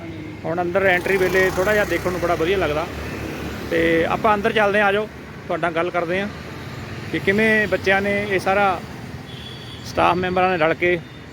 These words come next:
ਆਹ ਪਾਰਕਿੰਗ ਆ, ਇੱਥੇ ਬੜਾ ਬੁਰਾ ਹਾਲ ਹੁੰਦਾ ਸੀ,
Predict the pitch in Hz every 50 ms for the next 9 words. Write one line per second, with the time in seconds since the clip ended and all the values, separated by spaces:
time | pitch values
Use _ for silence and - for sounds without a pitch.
0 | - - - - - - - - - 170 180 196 196 196 196 - - - - -
1 | - - - - - - - - 175 185 180 - 202 202 202 190 190 190 190 -
2 | - 175 - - 180 151 156 165 175 165 156 165 160 160 156 165 160 156 160 151
3 | 156 160 160 175